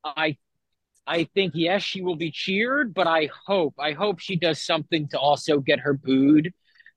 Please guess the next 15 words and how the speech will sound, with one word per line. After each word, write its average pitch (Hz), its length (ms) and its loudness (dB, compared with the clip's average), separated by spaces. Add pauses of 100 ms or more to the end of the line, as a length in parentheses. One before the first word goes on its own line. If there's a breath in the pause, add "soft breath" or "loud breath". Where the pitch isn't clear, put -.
(140)
because 151 440 4
again, 160 600 4 (380)
even 165 220 0
though 220 120 4
I 202 60 4
know 180 120 4
Ospreay's 160 540 -4
not 156 180 -4
the 170 60 -6
one 156 160 -4
signed 156 320 0
with 175 160 2
them, 170 160 0
she 175 300 0
is. 185 440 2